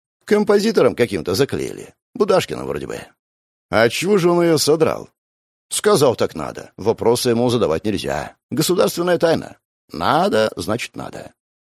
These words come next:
Потом-то уже люди говорили, что она и не Фёдорова была на самом деле, а какая-то американка.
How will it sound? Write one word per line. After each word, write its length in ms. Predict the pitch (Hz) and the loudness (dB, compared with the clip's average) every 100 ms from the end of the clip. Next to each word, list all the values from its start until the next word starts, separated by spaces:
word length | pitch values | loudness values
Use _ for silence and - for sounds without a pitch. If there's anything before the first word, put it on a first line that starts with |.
| _ - | _ -8
Потом-то 540 | - 247 226 214 139 | -4 0 0 2 2
уже 260 | 131 101 117 | 2 2 2
люди 220 | 135 113 | 2 2
говорили, 500 | 110 110 135 135 107 | 2 4 4 2 0
что 400 | - 104 101 90 | 0 2 2 2
она 220 | 76 123 | 0 2
и 100 | 143 | 2
не 140 | 104 92 | 0 -4
Фёдорова 480 | - 110 131 131 120 | 0 2 4 4 4
была 220 | 110 110 | 4 2
на 80 | 104 | 2
самом 300 | 110 107 95 | 0 0 -2
деле, 320 | 107 98 - | 0 0 -2
а 120 | - 101 | -2 -2
какая-то 400 | 95 104 104 - | 0 0 0 0
американка. 800 | 123 117 101 - 107 117 117 | -2 0 -2 2 2 4 2